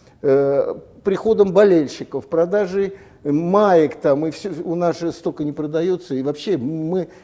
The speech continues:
к сожалению, к большому, к сожалению, большому, еще раз повторю,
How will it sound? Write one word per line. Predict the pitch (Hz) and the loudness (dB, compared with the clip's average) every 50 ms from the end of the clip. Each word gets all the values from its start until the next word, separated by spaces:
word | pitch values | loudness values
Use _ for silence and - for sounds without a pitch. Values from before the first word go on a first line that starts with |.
| _ _ _ - | _ _ _ -20
к | - | -6
сожалению, | - 185 170 160 190 190 190 185 165 165 151 | -4 -2 0 0 2 2 0 0 0 -2 0
к | |
большому, | 156 170 180 175 - - 226 233 220 202 160 127 - - - - _ _ _ _ _ _ _ _ _ _ _ _ _ _ _ _ _ | 2 2 2 2 -2 -4 -2 -2 0 0 -2 -4 -4 -8 -16 -20 _ _ _ _ _ _ _ _ _ _ _ _ _ _ _ _ _
к | - | -18
сожалению, | - - 190 156 131 185 214 208 202 202 185 170 170 170 175 190 196 180 156 | -2 0 0 0 2 0 0 2 2 4 4 4 4 2 0 -2 -2 -2 0
большому, | 143 151 165 156 - - - 175 135 123 120 117 123 | 0 0 0 0 -2 -6 -6 -4 -4 -2 -2 -4 -6
еще | 127 - - 190 170 156 | -8 -6 -4 -2 -2 0
раз | 139 139 139 | -2 -4 -4
повторю, | - - 151 139 - - 170 160 151 139 107 - - | -6 -8 -8 -8 -2 0 0 0 2 0 -4 -6 -10